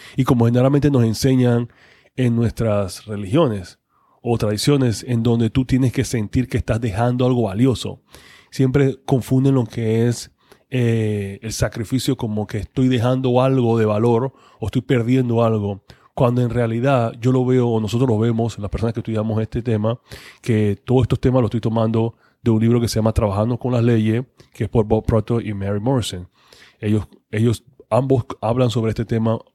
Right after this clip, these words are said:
a profundidad. Así que no, yo estoy tomando esta lección y aquí es donde estoy tomando esta información. Más que todo, el sacrificio es el crecimiento. O sea, vemos como crecer, como, como evolucionando. Es dejar algo que produce una energía baja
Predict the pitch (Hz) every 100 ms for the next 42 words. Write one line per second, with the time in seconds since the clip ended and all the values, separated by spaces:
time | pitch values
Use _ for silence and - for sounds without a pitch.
0 | _ 107 101 104 101 101 135 127 _ _
1 | _ _ - 104 104 110 110 117 123 120
2 | 117 117 117 117 120 113 - 131 131 -
3 | 123 139 _ - - 123 101 117 113 107
4 | 110 104 101 113 110 110 117 165 104 92
5 | _ _ _ _ _ _ _ _ - -
6 | - _ - 151 160 160 165 147 139 123
7 | 135 120 - 147 160 147 135 127 - 113
8 | 131 113 101 95 - 107 98 92 113 117
9 | 110 104 110 101 - 127 110 107 104 98
10 | - _ _ - 123 120 120 110 120 135
11 | 127 98 90 - _ _ - 127 131 127
12 | 135 135 135 131 117 110 113 123 - 123
13 | 123 117 107 117 117 107 117 131 101 120
14 | 156